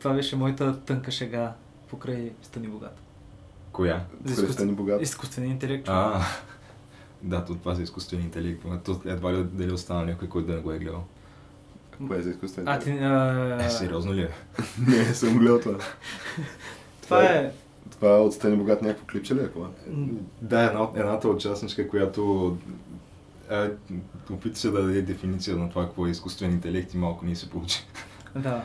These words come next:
Speaker 1: малко.
Speaker 2: дефиницията беше
Speaker 1: <laughs>
Speaker 2: Това е една тема, която е много нашумяла в България напоследък. И това е когато университетите приемат едни студенти, издават едни дипломи, а пък всъщност тия хора нямат никакви реални знания.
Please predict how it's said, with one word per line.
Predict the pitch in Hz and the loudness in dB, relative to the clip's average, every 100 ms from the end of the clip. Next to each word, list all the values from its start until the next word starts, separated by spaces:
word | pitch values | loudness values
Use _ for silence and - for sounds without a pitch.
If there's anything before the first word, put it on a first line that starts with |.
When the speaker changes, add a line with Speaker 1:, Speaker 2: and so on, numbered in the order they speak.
| 107 | -6
Speaker 1:
малко. | 135 104 101 | 0 2 4
Speaker 2:
дефиницията | 104 113 117 120 123 104 | 2 4 2 4 2 2
беше | 98 107 127 | 2 4 6
Speaker 1:
<laughs> | 208 170 131 - - - - - 240 - 180 - 254 - 247 | 6 6 2 0 0 0 -2 -4 -4 -4 -6 -6 -6 0 2
Speaker 2:
Това | - | 6
е | 107 | 6
една | 104 107 | 6 4
тема, | - 113 104 | 2 2 2
която | 104 101 110 | 2 0 0
е | |
много | 98 101 98 | 0 2 0
нашумяла | 98 95 92 92 87 | -2 -2 0 2 2
в | 85 | 2
България | 85 85 82 80 90 | 0 0 0 -2 -4
напоследък. | 92 87 - 85 85 117 - - - | -6 -6 -4 -2 -2 -4 -10 -14 -4
И | 104 110 | -2 -2
това | - 104 | 0 2
е | 107 110 | 2 0
когато | 104 104 107 107 110 107 104 104 107 - - - - | -2 0 0 2 2 2 2 0 -4 -14 -20 -20 -8
университетите | 101 101 98 95 - 104 101 - 104 101 98 | -4 0 2 0 0 -2 -2 -2 -2 -2 0
приемат | 101 101 95 95 | 0 0 -2 -4
едни | 95 | -4
студенти, | - 92 95 98 98 101 98 98 98 | -6 -2 0 0 -2 0 2 0 -2
издават | 101 90 98 92 | -4 0 2 2
едни | 92 95 92 | 0 0 0
дипломи, | 98 - 98 95 95 | -2 -2 0 2 2
а | 95 | 2
пък | 101 | -2
всъщност | - 95 - 90 | -6 -4 -4 -4
тия | 95 87 | -2 0
хора | 92 90 92 90 87 | 2 2 2 0 0
нямат | 92 90 90 95 | 0 0 0 -2
никакви | 92 92 | -4 -2
реални | 87 85 82 | 0 0 -2
знания. | 87 82 78 | -2 -2 -2